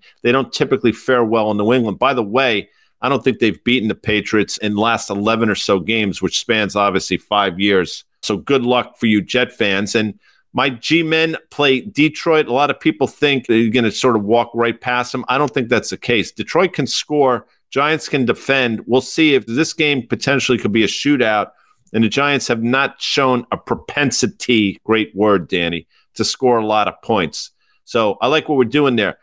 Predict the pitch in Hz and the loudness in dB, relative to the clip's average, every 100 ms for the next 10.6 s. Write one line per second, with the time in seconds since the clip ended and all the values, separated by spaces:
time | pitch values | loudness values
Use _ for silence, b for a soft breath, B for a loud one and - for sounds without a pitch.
0 | _ - 147 185 202 - 170 147 127 120 | _ -6 0 0 0 0 0 0 0 0
1 | 110 131 139 - _ - 123 160 147 151 | 0 0 -2 -6 _ -4 0 2 2 2
2 | 175 151 135 - 113 104 104 101 - 113 | 0 0 0 -2 0 2 2 0 0 0
3 | 110 120 139 143 127 131 156 147 156 147 | 2 0 2 0 0 2 2 0 0 0
4 | 135 123 _ _ - 151 170 - 135 123 | 0 -4 _ _ -4 0 0 -2 0 2
5 | 117 113 117 73 95 139 147 143 120 127 | 2 2 0 -2 -4 -2 0 0 0 0
6 | 117 120 139 139 - - - 101 123 101 | 0 0 0 0 -2 -4 -8 0 0 2
7 | 123 123 104 - 80 120 120 120 - 107 | 2 2 -2 -12 0 2 2 -2 -4 -4
8 | - 120 131 143 127 117 113 110 101 82 | -2 0 4 4 2 -2 -2 -2 -2 0
9 | 110 131 127 110 104 101 101 110 104 123 | 2 4 2 2 2 0 -2 -2 0 0
10 | 117 107 - 127 117 | 0 -2 -4 -2 -4